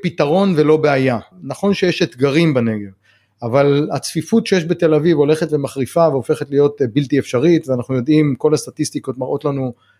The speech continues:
מספרים נוראים ביחס עוד למה שקורה היום. בנגב יש מרחבים בלתי נגמרים. והנגב היום, אם עושים בו פעילות נכונות, ואנחנו עושים הרבה פעילויות נכונות, המדינה מסתכלת היום נכון,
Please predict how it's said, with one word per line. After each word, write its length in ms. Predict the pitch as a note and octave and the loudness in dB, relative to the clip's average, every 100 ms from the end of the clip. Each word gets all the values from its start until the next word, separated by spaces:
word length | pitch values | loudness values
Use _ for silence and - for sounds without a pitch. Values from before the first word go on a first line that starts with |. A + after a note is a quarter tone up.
| _ | _
מספרים 440 | C#3 - D3+ E3 E3 | -10 -4 0 2 2
נוראים 380 | D3 C#3+ E3 | 4 4 4
ביחס 320 | D3 D3 E3 D#3 | 2 0 -2 -4
עוד 120 | C3+ | -4
למה 180 | C#3 C#3+ | -2 -4
שקורה 360 | - C3+ C3 | -4 -2 0
היום. 340 | A#2+ D3+ F#3 F#3+ - _ _ _ _ _ _ | 2 2 2 -2 -8 _ _ _ _ _ _
בנגב 300 | C#3+ E3 G3 | 0 2 2
יש 160 | F3+ F3 | 0 0
מרחבים 500 | F3 - C3+ D3+ D3 | -4 -4 -2 0 0
בלתי 260 | C3+ B2+ C3+ | -4 -4 -6
נגמרים. 540 | A#2+ A#2+ A2 G2+ - _ _ _ _ _ _ | -4 -4 -6 -8 -14 _ _ _ _ _ _
והנגב 840 | G2+ C3 C#3 F3 F#3 G#3+ G3 D#3 - | -4 0 2 2 4 2 2 -4 -8
היום, 600 | - C3+ E3 F#3 C3+ B2 - | -4 0 4 4 2 -2 0
אם 320 | E3+ E3+ E3 | 0 0 -2
עושים 380 | A2 - F3+ F3 | -6 -4 -2 0
בו 140 | D3+ | 0
פעילות 300 | C3+ C3 D3+ | 2 2 0
נכונות, 400 | D3 - C#3 C#3 | -2 -6 -2 -2
ואנחנו 320 | A#2 C3 - D#3+ | 0 -4 0 0
עושים 380 | D3+ - G#3+ | 0 0 2
הרבה 200 | F3 D3 | 2 2
פעילויות 480 | D3 D3 C#3 D3 D3+ _ | 0 -2 0 0 0 _
נכונות, 460 | B2+ D3 G3+ G#3 - | 0 2 2 -2 -4
המדינה 520 | C3+ C3+ C3+ C#3+ F3+ | 0 2 2 2 2
מסתכלת 600 | G#3+ - G3 - F3 E3 | 2 0 -2 0 0 2
היום 220 | E3+ D#3 | 2 2
נכון, 500 | D3+ - D#3 D#3 D#3+ | 0 0 2 2 0